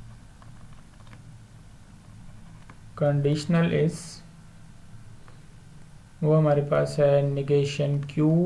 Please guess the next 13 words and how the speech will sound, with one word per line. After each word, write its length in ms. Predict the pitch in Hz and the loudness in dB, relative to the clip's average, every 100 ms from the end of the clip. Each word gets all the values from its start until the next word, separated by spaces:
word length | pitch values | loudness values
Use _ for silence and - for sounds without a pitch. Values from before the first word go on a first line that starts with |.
| 180 - | 0 -2
implies 880 | 147 143 143 139 135 147 196 214 - - - - - - - - - - 147 | -2 0 0 2 2 2 0 -2 -10 -18 -20 -20 -20 -20 -20 -20 -20 -4 0
negation 680 | 143 139 135 120 139 143 143 160 | 2 4 4 2 -2 -4 -2 0
P। 140 | 135 117 - - - - - - - - - - - - - - - - - - - - - - - - - | 0 -2 -10 -20 -20 -20 -20 -18 -16 -16 -16 -20 -20 -20 -20 -20 -20 -20 -20 -20 -20 -20 -20 -20 -20 -18 4
तो 380 | 151 147 147 147 | 8 10 10 6
इसका 520 | 160 - 160 151 151 147 | 0 6 10 12 12 8
converse 460 | 147 139 147 165 - | 4 8 8 8 4
क्या 160 | 185 | 4
होगा, 340 | 180 175 156 180 - - - - - - - - - - - - - - - - - | 6 6 8 6 4 -8 -18 -20 -20 -20 -20 -20 -20 -20 -20 -20 -20 -20 -20 -10 2
converse 600 | 143 139 135 139 180 - - - - - - - - - - - - - - - - - - - - - - - | 2 2 2 4 2 -4 -14 -16 -18 -20 -20 -20 -20 -20 -20 -20 -20 -20 -20 -20 -20 -20 -20 -20 -20 -20 -20 -8
इसको 240 | 160 - 143 | -8 2 2
उलट 220 | 139 139 | 4 2
दें, 140 | 151 | 2
negation 640 | 156 151 143 143 156 147 | 4 4 2 2 2 0